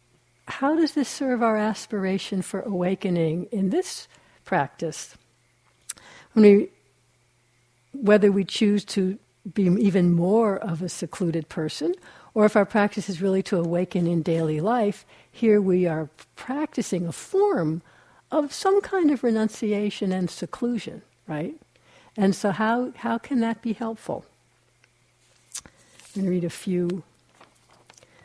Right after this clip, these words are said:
things. One from Thomas Merton. You know who Thomas Merton was, the American Trappist monk,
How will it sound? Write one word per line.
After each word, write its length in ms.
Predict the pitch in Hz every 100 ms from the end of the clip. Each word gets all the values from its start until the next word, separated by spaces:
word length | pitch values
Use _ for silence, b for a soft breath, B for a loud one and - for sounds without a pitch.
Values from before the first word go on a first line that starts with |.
| b
things. 800 | - 165 165 240 294 - - - _ _ _ _ _ _ _ _ - b b b b b
One 180 | 240 247
from 200 | 262 226
Thomas 500 | - 226 220 208 -
Merton. 500 | 196 202 175 143 151 _ _ _ _
You 100 | 190
know 120 | 202
who 120 | 180
Thomas 480 | 196 214 185 180 -
Merton 340 | 185 190 208 180
was, 300 | 160 160 -
the 120 | 165
American 580 | 165 170 165 165 175 160
Trappist 600 | - 170 165 156 - -
monk, 400 | 156 147 151